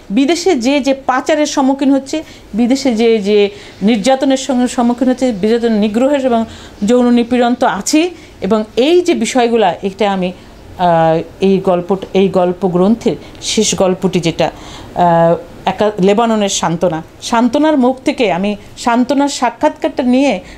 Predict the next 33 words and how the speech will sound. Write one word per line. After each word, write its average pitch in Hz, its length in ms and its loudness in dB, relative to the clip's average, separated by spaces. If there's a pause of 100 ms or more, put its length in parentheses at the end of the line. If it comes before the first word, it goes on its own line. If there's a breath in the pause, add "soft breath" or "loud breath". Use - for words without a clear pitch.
আমি 190 200 0
এই 180 80 0
গল্পটা 156 420 -2
লিখেছিলাম। 165 560 -6 (960)
একাত্তরে 269 500 0
আমাদের 294 300 2
নারীরা 294 300 2
নির্যাতিত 294 460 -2
হয়েছে, 320 280 -2
তার 254 200 2
পরবর্তীতে 311 640 0
আমাদের 277 320 0
এই 262 120 2
যে 247 80 -4
ধারাবাহিকভাবে 233 840 0 (340 loud breath)
নির্যাতন 294 460 2
কিন্তু 370 200 -2
আমাদের 214 240 2
বন্ধ 180 260 -2
হয় 208 100 -4
না। 190 80 -4
আমরা 240 160 2
অনেক 370 320 0
কিছু 302 200 -2
করছি, 214 480 -2 (360 loud breath)
কিন্তু 302 420 0 (200 loud breath)
আমাদের 247 400 0
প্রধানমন্ত্রী, 233 640 2
আমাদের 214 360 2 (320 loud breath)
বিরোধী 226 300 2
দলের 220 160 2
নেত্রী, 214 260 0
আমাদের 208 380 2